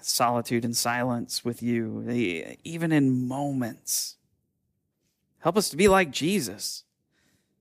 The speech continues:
Because he did that. And he is pretty busy during his ministry, but he would often get away from it all just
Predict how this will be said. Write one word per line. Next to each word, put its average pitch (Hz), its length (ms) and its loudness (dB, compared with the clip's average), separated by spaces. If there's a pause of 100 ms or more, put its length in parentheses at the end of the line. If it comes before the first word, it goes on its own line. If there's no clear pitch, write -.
(180)
Because 127 240 4
he - 160 2
did 98 240 4
that. - 320 -8 (1700)
And 117 720 0 (180)
he 127 160 2
is 220 100 4
pretty 180 220 2
busy 123 260 4
during 113 280 -2
his 113 140 -6
ministry, 110 540 -2 (1080)
but 131 120 -4
he 135 120 0
would 131 180 4
often 131 560 0
get 120 140 0
away 123 240 2
from 123 200 -2
it 120 80 -2
all 117 280 -2
just - 640 -2